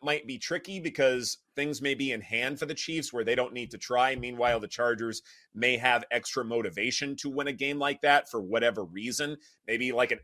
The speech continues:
outside shot to make the playoffs or something like that. So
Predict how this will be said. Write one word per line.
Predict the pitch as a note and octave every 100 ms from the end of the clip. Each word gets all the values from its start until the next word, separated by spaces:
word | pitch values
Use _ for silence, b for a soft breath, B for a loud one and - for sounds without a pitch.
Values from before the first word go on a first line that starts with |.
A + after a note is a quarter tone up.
| A#2
outside | A#2+ A#2 - B2+ G#2+
shot | - A2+ A2+
to | -
make | B2 -
the |
playoffs | - A2 A2+ A#2+ A#2+
or | A2
something | A2+ B2 A#2
like | G#2+
that. | B2 B2 -
So | C3 A2+